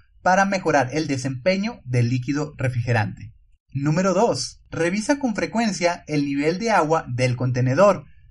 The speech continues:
Aunque controla la temperatura de tu motor,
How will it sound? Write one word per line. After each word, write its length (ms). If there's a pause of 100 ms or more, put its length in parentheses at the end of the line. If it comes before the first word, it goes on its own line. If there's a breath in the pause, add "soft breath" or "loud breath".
(180 soft breath)
Aunque 320
controla 460
la 160
temperatura 680
de 140
tu 140
motor, 480